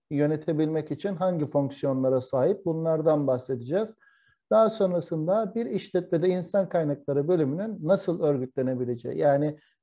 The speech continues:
e, bu tüm faaliyetleri, bu fonksiyonların yerine getirirken nasıl bunların örgü-, örgütlenebileceğini anlamaya çalışacağız. Konu başlıklarımız da tamamen tabii ki ders amaçlarımızla,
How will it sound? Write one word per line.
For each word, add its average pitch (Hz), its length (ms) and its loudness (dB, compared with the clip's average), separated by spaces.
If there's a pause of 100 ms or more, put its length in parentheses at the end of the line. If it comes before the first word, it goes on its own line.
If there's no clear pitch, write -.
e, 135 340 2
bu 196 280 4
tüm 208 180 -4
faaliyetleri, 160 840 0
bu 156 80 -4
fonksiyonların 156 800 0
yerine 160 340 0
getirirken 165 840 -2
nasıl 190 540 0 (140)
bunların 165 440 2
örgü-, 165 460 0
örgütlenebileceğini 156 1200 -2 (320)
anlamaya 170 460 4
çalışacağız. 165 840 -2 (240)
Konu 220 240 0
başlıklarımız 214 760 0
da 208 140 -2
tamamen 190 600 -2
tabii 180 320 0
ki 180 200 -2
ders 180 260 0
amaçlarımızla, 170 960 0